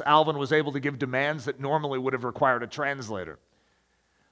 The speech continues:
I called for my men, and one of them answered from behind a big oak tree, and the others were on my right in the brush. So I said, "Let's get these Germans out of here." One of my men said, "It is impossible." So there's how many of them? What,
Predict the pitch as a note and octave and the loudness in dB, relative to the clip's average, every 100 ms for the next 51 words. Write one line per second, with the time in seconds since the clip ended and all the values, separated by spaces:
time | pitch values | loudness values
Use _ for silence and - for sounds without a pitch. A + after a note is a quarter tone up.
0 | _ - E3 G#3 B3 E3+ A3 G3 G#3 G3+ | _ 0 6 8 6 6 6 8 8 6
1 | F3+ F3 G3 A3+ G3+ F#3 F#3 G3+ - D#3+ | 6 2 2 4 4 4 4 2 0 -2
2 | D#3 D#3 F3 F3+ D#3 F3 F3 F#3+ - E3+ | 2 6 6 4 2 2 2 0 -2 -4
3 | A#2 F#2 C3 E3+ G#3 G3+ E3+ - - - | -2 -2 0 4 4 4 -2 -8 -16 0
4 | E3+ F#3 F3+ E3 - F3+ D#3+ D3 E3+ F#3+ | 6 6 4 -6 -12 2 4 6 6 4
5 | D#3+ - E3+ D3 C#3 G3+ C3+ - - _ | 2 -2 -4 0 4 6 4 0 -10 _
6 | _ - - F3 D#3+ G3+ F3 D#3+ G3 E3 | _ -6 6 8 8 6 4 4 -2 0
7 | F3+ B3 A#3 A3 B2+ B3 B3 G#3+ G#3 B3 | -4 -2 -2 -2 4 4 4 4 4 6
8 | G#3+ E3 C3+ D#2+ - _ _ _ _ _ | 6 4 2 0 -12 _ _ _ _ _
9 | C3 F3 E3+ D#3 F3+ F3+ D#3+ E3 C3+ F#2 | 0 4 6 6 6 2 2 2 2 -2
10 | - _ _ - G3+ G3 C#4 F3+ B3+ D#4 | -20 _ _ -10 -6 -4 -4 0 6 8
11 | - B3+ F3 C3+ - _ _ _ _ _ | 6 4 0 -2 -6 _ _ _ _ _
12 | - F#3+ E3+ E3 C#3+ - - G3+ G#3 G#3 | 0 2 4 4 2 -2 4 6 6 2
13 | A3 A3 A3+ D#3+ D3 | 2 0 -4 2 2